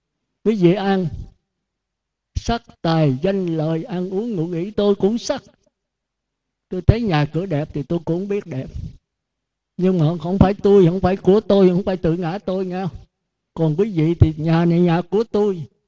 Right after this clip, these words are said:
Nghe không? Xe hơi Honda của tôi. Nghe không? Vợ của tôi, con của tôi, nhà cửa tôi.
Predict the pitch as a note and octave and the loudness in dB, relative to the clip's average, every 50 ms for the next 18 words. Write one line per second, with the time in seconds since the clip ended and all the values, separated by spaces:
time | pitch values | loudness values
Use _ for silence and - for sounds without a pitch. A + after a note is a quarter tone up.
0 | _ _ _ _ _ _ _ _ _ _ _ _ _ _ _ _ _ _ _ - | _ _ _ _ _ _ _ _ _ _ _ _ _ _ _ _ _ _ _ -10
1 | F3+ F3 F#3+ F#3+ F#3 F#3+ C#3+ - _ _ _ _ _ _ _ _ - - G3+ G3+ | -6 -6 -6 -6 -6 -8 -12 -14 _ _ _ _ _ _ _ _ -10 -4 -2 0
2 | G3+ F3 F#3 G3+ G#3 G#3 G3+ F3 F3+ F#3+ G3 F#3 F#3 F#3+ G3 F3+ - - E3+ E3 | 0 2 2 2 2 2 2 0 0 -2 -2 -4 -2 -2 -2 -4 -4 -4 -4 -2
3 | F#3+ A#3 A3 - G3 G3 G3 F#3+ F3 C3 - - - - - _ _ _ _ _ | -2 -2 -4 0 0 0 0 0 -2 -4 -6 -6 -8 -8 -12 _ _ _ _ _
4 | _ _ _ _ _ _ _ _ _ _ - F#3 F#3 F#3+ F#3+ E3 D3+ D3+ D#3 F3 | _ _ _ _ _ _ _ _ _ _ -8 -4 -4 -2 -2 2 4 4 6 6
5 | F3+ F3 - G#3 A3+ G#3+ - G3+ G3+ G3+ G3 F#3 - - G3+ G#3 G3+ F#3+ F3+ - | 6 4 4 2 0 0 0 2 2 4 4 2 0 0 0 0 0 0 -2 -4
6 | G3 G3+ G3 - G3 F#3+ F#3+ F3+ F3 D3 E3 D#3+ D#3+ E3 E3 D#3 D3 - D3+ D#3 | -6 -8 -6 -6 -4 -4 -4 -4 -6 -6 -4 -2 0 0 0 -2 -2 -2 -2 -2
7 | F#3+ A3+ A3 - G3+ F#3+ F#3 F3+ D#3+ | -2 -2 -4 -4 -4 -6 -4 -6 -10